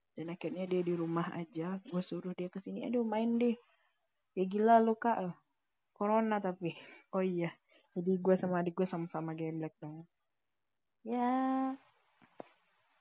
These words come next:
gimana ya? Kesel aja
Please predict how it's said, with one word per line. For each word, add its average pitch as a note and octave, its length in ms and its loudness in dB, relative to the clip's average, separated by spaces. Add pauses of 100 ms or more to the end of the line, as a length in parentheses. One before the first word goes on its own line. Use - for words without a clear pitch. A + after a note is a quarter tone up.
(540)
gimana A3 400 0
ya? - 180 -2 (2500)
Kesel A#3+ 240 0
aja D4 240 0